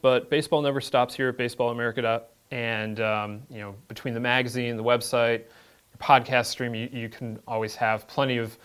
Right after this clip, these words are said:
of baseball with you to take you through the winter. Uh, so make sure you check all of that out, and we'll be back here next week, uh, with a new edition of the Baseball America podcast, and, uh, that'll feature Army coach Jim Foster. So hopefully that'll be, uh, another great,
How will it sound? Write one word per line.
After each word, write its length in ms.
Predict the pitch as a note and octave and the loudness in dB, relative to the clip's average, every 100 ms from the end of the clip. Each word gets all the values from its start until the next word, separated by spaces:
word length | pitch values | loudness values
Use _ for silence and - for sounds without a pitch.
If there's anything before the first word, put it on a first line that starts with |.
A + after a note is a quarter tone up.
| - _ | -20 _
of 160 | C#3 A2+ | -10 0
baseball 400 | C3 B2 C3+ A#2 | 0 2 4 4
with 180 | A2+ B2 | 2 -4
you 80 | A2 | -6
to 80 | |
take 280 | A2 - A#2+ | -4 -4 -4
you 80 | A2+ | -6
through 260 | - A#2 G#2+ | -8 -8 -8
the 80 | G2+ | -6
winter. 400 | G#2+ G2+ G2 G2 - - _ | -6 -4 -6 -10 -20 -20 _
Uh, 260 | A2+ A2 G#2+ - _ - | -2 0 0 -4 _ -14
so 360 | - C3+ A#2 B2 | -2 2 2 2
make 140 | C#3 | 0
sure 160 | D3 E3+ | 0 0
you 100 | C#3+ | -2
check 300 | - E3+ E3 | -2 0 6
all 160 | D3 | 8
of 80 | D3 | 8
that 160 | C#3 C3 | 6 4
out, 320 | C#3 E3+ - - _ - | 4 2 -2 -14 _ -8
and 280 | A#2+ A#2 | -4 -2
we'll 100 | A#2 | -2
be 120 | F3 D3+ | -2 4
back 220 | D3 C3+ | 4 4
here 160 | D3+ | 0
next 360 | C3+ C3+ E3 - | -2 -2 -4 -4
week, 280 | A#2+ B2 - _ _ _ | -4 -6 -8 _ _ _
uh, 160 | A#2 A2+ | -2 -2
with 160 | A#2 A2+ | -2 -4
a 40 | |
new 180 | C3 G3+ | 0 2
edition 320 | B3 A#2 - | 2 0 0
of 100 | A#2+ | -4
the 60 | A2 | -2
Baseball 380 | A2+ A2 - A2+ | 0 0 2 2
America 340 | A2 A2 G#2+ | 2 -2 -4
podcast, 680 | G#2+ A#2 A2 - A2+ B2+ - - - _ - | -4 0 -2 -2 -2 -2 -6 -16 -20 _ -14
and, 420 | A#2+ A#2 A#2 A#2 | -6 -2 -2 0
uh, 240 | A#2 A2+ A2 | 2 2 2
that'll 500 | A2+ C3+ C3+ B2+ B2+ | 2 4 6 4 -2
feature 500 | - - C3+ B2+ A2+ | -10 -6 -4 -4 -4
Army 320 | B2+ B2+ D#3+ B2+ | -4 -4 -4 -6
coach 460 | - C3 B2+ - | -6 -4 -4 -6
Jim 280 | B2+ C#3 C3+ | -10 -6 -6
Foster. 500 | - B2 B2+ - - | 0 4 4 2 -10
So 440 | - - A2+ G#2 - | -10 -4 -2 -2 -4
hopefully 320 | C3+ - B2 | -10 -6 -4
that'll 280 | A2+ A2+ A2 | 0 2 0
be, 300 | A2 A2+ A2+ | -2 -2 0
uh, 200 | G#2+ G#2+ | 0 -2
another 300 | A2+ A#2+ A#2+ | -2 0 0
great, 360 | A2 A#2+ B2 | 0 0 0